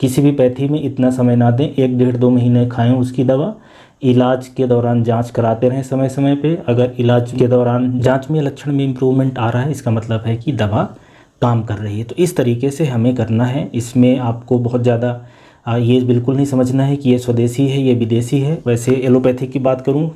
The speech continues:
तो उसको विदेशी नाम से माना जाता है, बोला जाता है, लेकिन recent में जितनी भी तरह की दवाइयाँ या बहुत तरह की और जो mechanism, operation के तरीके, ये सब बने हैं, सारे Indians लोगों ने खोजे हैं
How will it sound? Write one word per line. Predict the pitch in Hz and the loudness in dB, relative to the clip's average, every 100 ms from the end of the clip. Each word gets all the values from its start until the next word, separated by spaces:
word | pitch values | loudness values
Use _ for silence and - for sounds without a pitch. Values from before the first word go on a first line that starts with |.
| - | -4
तो | 117 | -4
उसको | 120 123 | -2 0
विदेशी | 117 123 123 156 | 2 0 0 0
नाम | 131 131 | 0 0
से | 131 139 139 - | -2 -2 -2 -2
माना | 127 120 120 123 131 | -2 2 4 4 2
जाता | 131 127 | 0 0
है, | 131 | -2
बोला | 120 120 | 0 0
जाता | 127 127 127 | 2 0 -2
है, | 131 - - - - - | -4 -6 -18 -20 -20 -6
लेकिन | 120 127 139 127 | -2 2 2 2
recent | 127 127 143 143 143 | 2 0 0 0 0
में | 147 139 | -2 0
जितनी | 123 123 139 | -2 -2 -2
भी | 131 | 0
तरह | 131 120 | 0 0
की | 120 | 0
दवाइयाँ | 120 117 120 123 127 127 | 0 0 2 2 2 2
या | 120 113 | 2 0
बहुत | 110 117 | -2 -4
तरह | 123 117 | 0 0
की | 117 135 | 0 -2
और | 123 120 | 0 0
जो | 117 120 | 2 2
mechanism, | 120 123 120 113 123 120 | 2 2 2 4 2 0
operation | 120 120 117 123 | 0 -2 0 0
के | 123 | 0
तरीके, | 120 117 117 123 | 0 0 2 2
ये | 123 | 2
सब | 120 123 | 2 0
बने | 113 123 | 2 2
हैं, | 147 | 2
सारे | 160 127 120 | 0 -2 0
Indians | 143 127 120 131 131 | 0 2 2 2 0
लोगों | 135 123 131 | 0 0 2
ने | 131 | 0
खोजे | 127 123 120 139 | -2 -2 2 0
हैं | 147 190 | 0 -8